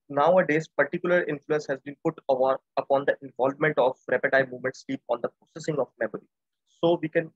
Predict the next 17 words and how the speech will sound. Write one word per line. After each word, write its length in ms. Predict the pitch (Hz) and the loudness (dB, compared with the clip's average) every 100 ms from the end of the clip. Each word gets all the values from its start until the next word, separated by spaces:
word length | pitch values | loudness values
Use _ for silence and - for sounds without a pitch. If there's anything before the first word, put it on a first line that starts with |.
| - | -16
easily 420 | 151 - 170 170 - | -16 -12 -8 -8 2
call 220 | 143 135 | 4 4
off 180 | 127 - - | 2 0 0
that 220 | 123 123 - _ _ _ - | 0 0 -6 _ _ _ 0
R 160 | 127 143 | 0 2
E 100 | 156 | 0
M 140 | 160 - | -2 -6
is 140 | 139 _ | -10 _
also 500 | 123 135 - - 160 - - | 2 2 -2 -6 -6 -4 -4
somewhere 380 | 165 156 143 | -2 0 0
related 420 | 143 127 120 139 127 | 2 0 0 -2 -4
with 100 | 120 - | -6 0
the 160 | 143 - _ _ _ _ _ _ - | 0 0 _ _ _ _ _ _ -4
processing 420 | 131 139 - 135 | -4 -4 -2 0
of 140 | 170 - _ _ - | 0 -2 _ _ -4
memory. 360 | 123 120 117 - _ _ 131 | -4 -2 -8 -12 _ _ -6
Learning 480 | 127 156 185 226 | 2 2 2 0